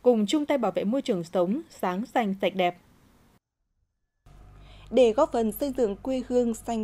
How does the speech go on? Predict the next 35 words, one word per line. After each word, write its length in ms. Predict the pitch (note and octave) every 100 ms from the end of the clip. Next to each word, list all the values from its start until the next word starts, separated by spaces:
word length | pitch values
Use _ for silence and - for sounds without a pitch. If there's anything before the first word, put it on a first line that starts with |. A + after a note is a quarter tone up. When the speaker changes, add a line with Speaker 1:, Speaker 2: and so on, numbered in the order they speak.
| -
Speaker 2:
sạch 120 | F#3+ -
đẹp, 220 | E3+ D#3+ - - - B3+
thời 100 | A#3
gian 180 | B3+
qua, 340 | A#3 A3+ A3 G#3
cán 240 | G3 F3+ A#3+
bộ 180 | G#3 -
công 160 | G#3
chức 200 | F3+ C#4+ -
xã 60 | B3
Nguyên 180 | C#4 A#3
Hòa, 300 | G#3 F3+ D#3 - -
huyện 240 | C4 G#3+ G#3
Phù 180 | G#3+ G#3+
Cử, 320 | G#3+ G3+ F#3+
tỉnh 200 | - F#3+ F3+
Hưng 180 | B3 A3
Yên 240 | A#3 G#3 - - - -
đã 220 | - G#3
tích 180 | B3 E4+
cực 160 | A3+ A3+
tham 120 | A3+ -
gia 160 | G#3 F#3+
trồng 280 | - F#3 -
hoa, 300 | G3 F#3+ F3+ -
quét 160 | C#4+ -
dọn 200 | G3+ D3+ E3
vệ 120 | F#3+ -
sinh, 200 | G3+ F#3 - -
làm 160 | A3+ G#3
đẹp 160 | G3 -
cảnh 200 | G3+ D#3 -
quan 280 | F#3+ F3+ F3+
môi 120 | E3
trường. 280 | - D#3